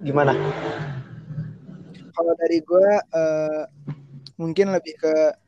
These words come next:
Speaker 2: tentang bagaimana percaya,
Speaker 1: Oke.
Speaker 2: tentang percaya. Eh, mungkin buat teman-teman, buat Nutrifriend, Nutrifriend semua,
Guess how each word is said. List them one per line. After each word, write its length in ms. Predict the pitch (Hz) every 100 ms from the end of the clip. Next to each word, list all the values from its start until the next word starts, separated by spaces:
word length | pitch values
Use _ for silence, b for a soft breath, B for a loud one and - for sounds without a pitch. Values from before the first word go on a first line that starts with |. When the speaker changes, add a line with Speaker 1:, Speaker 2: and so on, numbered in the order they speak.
| - _ - _ _ _
Speaker 2:
tentang 560 | - 170 175 170 165 165
bagaimana 760 | 185 156 160 160 160 160 160 160
percaya, 580 | 165 - 156 160 180 214 _ _ -
Speaker 1:
Oke. 260 | - 131 147
Speaker 2:
tentang 180 | 180 151
percaya. 380 | 156 - 156 156 - _ _ b b b b b b b b
Eh, 560 | 165 165 165 165 160 156
mungkin 280 | 165 196 202
buat 120 | 175
teman-teman, 560 | 170 165 160 165 165
buat 200 | - 165 - _ -
Nutrifriend, 520 | 185 185 175 175 170
Nutrifriend 440 | 165 160 165 165
semua, 480 | 165 165 160 196 240